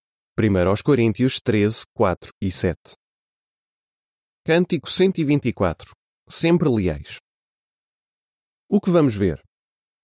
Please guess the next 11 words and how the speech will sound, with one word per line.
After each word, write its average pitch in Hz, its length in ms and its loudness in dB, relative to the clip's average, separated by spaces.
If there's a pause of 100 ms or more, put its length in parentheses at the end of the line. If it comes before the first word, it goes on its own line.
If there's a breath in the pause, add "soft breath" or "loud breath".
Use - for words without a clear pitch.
(160)
Devemos 196 360 2
confiar 120 480 2
nos 107 180 0
nossos 107 320 0
irmãos. 92 560 0 (720)
Mas 110 200 2
isso 151 200 2
nem 143 200 4
sempre 110 380 0
é 104 40 0
fácil, 110 500 0